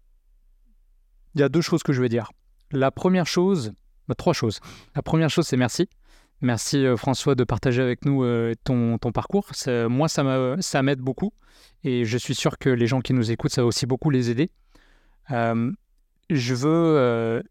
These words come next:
moi, je sais que je suis souvent victime un petit peu, pour la deuxième chose, là, je suis souvent victime un peu de, du syndrome de « j'arrive trop tard ».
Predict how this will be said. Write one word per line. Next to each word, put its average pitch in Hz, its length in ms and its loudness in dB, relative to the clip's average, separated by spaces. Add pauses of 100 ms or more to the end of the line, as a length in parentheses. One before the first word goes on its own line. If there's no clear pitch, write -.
(960)
moi, 151 180 4
je 147 120 0
sais 165 160 0
que - 40 0
je - 60 -6
suis - 80 -4
souvent 151 320 -2 (160)
victime 151 400 0
un 127 100 2
petit 117 180 -4
peu, 147 220 0 (520)
pour 123 100 0
la 113 60 2
deuxième 117 260 0
chose, 151 220 0
là, 151 100 0 (360)
je - 80 -8
suis 139 100 -2
souvent 151 220 2
victime 147 360 0
un 131 80 2
peu 147 180 2
de, 117 760 0
du 127 140 -2
syndrome 135 440 2
de « 131 100 4
j'arrive 120 260 0
trop - 140 -2
tard ». - 260 -4